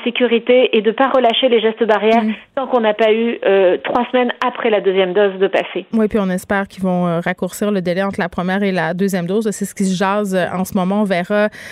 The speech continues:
Speaker 2: euh, si effectivement on va de l'avant avec tout ça. Là, on a parlé, euh, de la réouverture, évidemment. Là, c'est, c'est ça qu'on attend.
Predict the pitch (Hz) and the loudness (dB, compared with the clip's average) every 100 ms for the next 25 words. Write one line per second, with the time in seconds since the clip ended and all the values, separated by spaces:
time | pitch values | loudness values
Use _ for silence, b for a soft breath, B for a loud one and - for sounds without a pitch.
0 | B B 180 175 - - 214 196 185 - | B B -2 -4 -4 -2 -2 -2 -6 -2
1 | 214 226 196 196 175 208 226 208 185 - | 0 0 0 0 0 0 0 -2 -4 -6
2 | - 311 285 311 247 202 170 180 208 226 | 0 0 0 0 -2 -2 -4 -2 0 0
3 | 220 180 170 165 147 - 190 170 175 180 | 2 0 0 0 -2 -4 -2 -2 -2 -4
4 | 170 - 240 233 190 - 170 185 208 196 | -4 -6 -4 -2 -4 -4 -2 0 0 0
5 | 196 - - 180 - 202 185 175 151 - | -4 -8 -10 -8 -6 -4 -2 -2 -4 -4
6 | 190 | -2